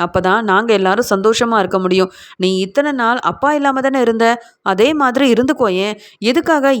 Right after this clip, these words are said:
என் அப்பாவோட வாழ்க்கையில நீங்க ரெண்டு பேரும் தலையிடுறீங்க? எங்க அம்மா, அப்பா, என் அண்ணனுங்க, என் அண்ணி, எங்க பாட்டின்னு எல்லாரும் நாங்க எவ்வளோ சந்தோஷமா தெரியுமா இருந்தோம்?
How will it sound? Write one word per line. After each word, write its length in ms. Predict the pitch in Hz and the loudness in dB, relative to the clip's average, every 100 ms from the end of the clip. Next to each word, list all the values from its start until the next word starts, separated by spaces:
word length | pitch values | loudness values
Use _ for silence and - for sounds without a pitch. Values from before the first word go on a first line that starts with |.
| 185 | 0
என் 220 | 214 262 | 2 2
அப்பாவோட 400 | 240 277 277 254 | 0 0 0 0
வாழ்க்கையில 460 | 190 196 220 254 240 | 0 0 0 0 0
நீங்க 180 | 208 185 | -2 0
ரெண்டு 220 | 190 262 | 0 2
பேரும் 260 | 269 240 214 | 0 0 0
தலையிடுறீங்க? 540 | 202 262 226 196 175 208 202 - - _ | 0 0 2 0 2 0 -2 -12 -20 _
எங்க 240 | 185 190 185 | -4 -2 -2
அம்மா, 240 | 185 202 220 | -2 -2 0
அப்பா, 300 | 190 185 202 208 208 - - | -2 -4 -2 -2 -4 -14 -4
என் 200 | 190 190 | 0 0
அண்ணனுங்க, 440 | 170 214 247 240 226 220 | 0 -4 -4 -2 -2 -2
என் 220 | - 190 | 0 2
அண்ணி, 300 | 180 185 214 220 - _ | 2 0 -4 -6 -8 _
எங்க 260 | - 190 190 | -4 -2 0
பாட்டின்னு 480 | 202 208 208 247 208 214 | 0 0 0 0 0 0
எல்லாரும் 420 | 180 196 240 302 | 0 0 0 0
நாங்க 180 | 262 208 | -2 -2
எவ்வளோ 260 | 180 208 285 | -2 0 0
சந்தோஷமா 500 | 277 247 285 302 294 | 0 0 0 0 0
தெரியுமா 300 | 233 220 214 | 0 2 2
இருந்தோம்? 340 | 202 196 214 | 0 0 -2